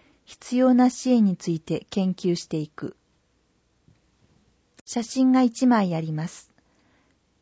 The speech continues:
タイトル、勢揃いの設立メンバー。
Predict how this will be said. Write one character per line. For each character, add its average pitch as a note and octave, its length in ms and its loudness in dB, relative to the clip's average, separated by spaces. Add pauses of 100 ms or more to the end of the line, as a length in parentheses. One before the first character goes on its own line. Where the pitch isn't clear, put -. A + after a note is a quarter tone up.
(140)
タ B3 140 2
イ A#3 100 0
ト F3 160 -4
ル、 D3+ 220 -8 (560)
勢 C4 320 2
揃 A#3 260 2
い F#3 80 -2
の D#3 300 -6
設 - 320 -8
立 G#3 260 -4
メ G#3 160 2
ン E3+ 140 -4
バ D3+ 280 -10 (340)
ー。 - 20 -20